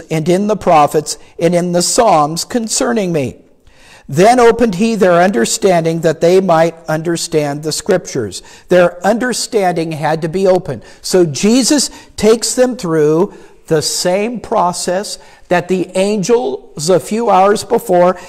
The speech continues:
had taken them with the ladies, literally expounding point by point how his betrayal death, burial, and resurrection was the fulfillment of prophecy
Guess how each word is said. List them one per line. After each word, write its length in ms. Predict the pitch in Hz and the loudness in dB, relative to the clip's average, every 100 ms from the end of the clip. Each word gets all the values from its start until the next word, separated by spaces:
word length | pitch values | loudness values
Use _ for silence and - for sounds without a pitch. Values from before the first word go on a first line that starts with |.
| - | -12
had 240 | - 180 170 | -2 -2 0
taken 400 | 208 208 240 220 | -2 2 0 0
them 400 | 180 180 196 165 | 0 0 -2 2
with 220 | 185 208 | 0 2
the 100 | 247 | 0
ladies, 480 | 202 165 170 208 - | 2 2 0 -2 -2
literally 560 | 196 240 247 220 247 | 2 2 2 0 0
expounding 840 | - 175 - - 233 214 180 160 196 - - - - | -4 -6 -6 0 2 2 0 -2 -4 -14 -20 -20 -10
point 400 | - 214 240 277 - - _ - | 0 2 2 -2 -10 -20 _ 0
by 420 | 165 165 170 170 - - - | 4 6 4 0 -6 -20 -12
point 480 | - 247 170 143 170 - _ _ | 0 2 2 -2 -8 -16 _ _
how 200 | - 180 | 0 2
his 160 | 180 160 | 2 -2
betrayal 880 | 151 170 - 233 165 135 156 - - - | -6 -6 2 4 4 2 -2 -6 -10 2
death, 340 | 175 208 - - | 4 2 -2 -12
burial, 640 | 135 185 185 190 190 190 - - - | 0 4 4 4 2 0 -14 -20 -10
and 240 | 175 165 147 | -4 -2 2
resurrection 800 | 175 208 220 180 196 - 156 - - _ | 2 2 2 2 2 -2 -4 -6 -20 _
was 240 | - 220 233 | 0 0 0
the 120 | 277 | -2
fulfillment 500 | - - 285 302 277 | -2 0 0 2 0
of 80 | 220 | 2
prophecy 640 | 262 294 240 - 147 107 | 0 0 -2 -4 -4 -6